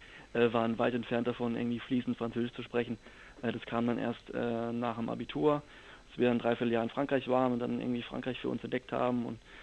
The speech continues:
unsere Sprachkenntnisse ausgebaut haben und dann französischer Rap, äh, da haben wir erst mit angefangen, hm,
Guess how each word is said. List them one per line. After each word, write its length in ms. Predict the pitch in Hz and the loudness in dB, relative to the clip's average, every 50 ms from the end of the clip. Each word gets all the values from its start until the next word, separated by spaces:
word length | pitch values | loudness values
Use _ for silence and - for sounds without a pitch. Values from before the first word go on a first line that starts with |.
| - - - - - - - - | -18 -18 -18 -18 -20 -14 -4 2
unsere 320 | 147 143 - 135 131 123 117 - - - - - - - - | 4 4 6 6 4 4 4 -2 -16 -20 -20 -20 -16 -14 -10
Sprachkenntnisse 680 | - 127 127 131 143 139 - - 147 151 143 123 135 | -4 0 2 2 2 2 2 2 4 4 6 6 6
ausgebaut 520 | 127 139 135 - 156 135 - 139 143 143 147 | 6 4 4 2 0 4 8 8 8 8 8
haben 320 | 147 143 135 139 139 135 | 8 8 8 8 8 6
und 100 | 131 127 | 6 6
dann 460 | 135 131 139 139 139 139 139 139 131 - - | 6 6 6 6 6 6 4 4 2 0 0
französischer 720 | 131 123 123 - - 143 156 175 180 156 147 - 143 139 135 131 135 131 | 0 0 0 4 4 4 4 4 2 0 0 2 4 6 6 6 6 6
Rap, 260 | 139 165 - - - | 4 2 2 -2 -6
äh, 300 | - - 139 143 147 143 | -4 -2 -2 0 0 0
da 120 | 139 131 | 0 0
haben 140 | 135 135 139 | 0 0 0
wir 140 | 135 127 - | 0 -2 -2
erst 220 | - 135 135 - - - | -2 -4 -4 -4 -8 -4
mit 260 | 143 143 147 - - | -2 -2 -2 0 0
angefangen, 580 | 139 147 147 139 131 - 135 127 131 131 127 120 - - - - - - - - - - - - - | 0 0 0 0 0 0 0 0 0 0 -4 -4 -6 -12 -20 -20 -20 -20 -20 -20 -20 -20 -20 -10 0
hm, 240 | 123 127 123 117 | 4 4 4 4